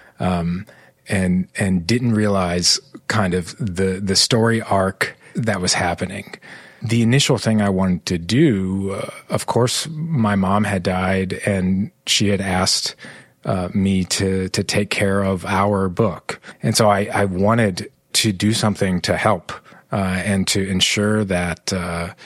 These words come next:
that her words wouldn't die as well. This, this story that, that she tells.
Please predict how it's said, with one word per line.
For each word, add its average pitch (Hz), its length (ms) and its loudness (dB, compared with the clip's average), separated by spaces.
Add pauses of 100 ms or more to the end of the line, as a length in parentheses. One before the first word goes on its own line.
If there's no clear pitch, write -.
(400)
that 92 180 0
her 98 180 0
words 95 520 0
wouldn't 90 320 0
die 87 160 2
as 85 180 -2
well. 90 320 0
This, - 460 0
this 87 240 -2
story 98 460 2
that, 85 320 -8
that 95 140 -4
she 110 380 4
tells. 92 600 -8